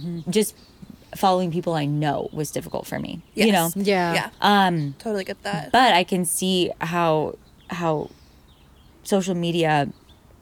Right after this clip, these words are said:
Speaker 2: used well can be so empowering and helpful and
Speaker 1: Yeah.
Speaker 3: I
Speaker 2: like
Speaker 3: think it's the only reason why I don't hate myself anymore.
Speaker 1: Wow.
Speaker 2: That's huge.
Speaker 3: Because
Speaker 1: That is massive.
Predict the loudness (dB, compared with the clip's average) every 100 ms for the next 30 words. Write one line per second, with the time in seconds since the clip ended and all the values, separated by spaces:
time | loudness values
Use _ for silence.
0 | -20 -20 -20 -10 -2 2 4 2 0 -10
1 | -12 -6 0 2 4 2 0 -2 0 -2
2 | -4 -8 -2 2 2 0 -4 -2 0 0
3 | -2 -4 -6 -4 -6 -2 -4 -2 0 0
4 | 0 -2 -2 -4 -4 -8 -14 -20 -20 -20
5 | -20 -20 -14 -6 0 4 4 2 -2 -4
6 | -4 -4 -4 -2 -2 0 -2 -2 -4 -4
7 | -6 -6 -6 -8 -16 -14 -8 -8 -8 -10
8 | -8 -10 -10 -16 -14 -14 -14 -12 -6 -2
9 | -2 -2 -4 -2 -2 -2 -2 4 6 8
10 | 6 4 0 2 4 6 6 6 4 2
11 | 0 -2 -4 -6 -6 -10